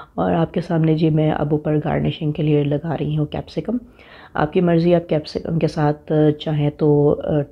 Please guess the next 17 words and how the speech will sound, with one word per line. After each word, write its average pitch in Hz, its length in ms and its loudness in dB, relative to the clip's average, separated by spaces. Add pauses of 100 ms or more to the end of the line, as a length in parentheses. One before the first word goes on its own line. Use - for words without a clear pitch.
(120)
टमाटर 151 400 -2
के 147 340 2
जो 156 160 -4
स्लाइस 156 420 -6
हैं 151 60 -4
वो 151 120 0
भी 147 120 0
लगा 160 260 0
सकते - 300 -8
हैं। 208 100 -8 (540)
और 170 120 4
जी 170 160 2
मैंने 160 240 4
ऊपर, 156 540 0
अ, - 460 2 (140)
हल्का 160 280 0
सा 165 180 -4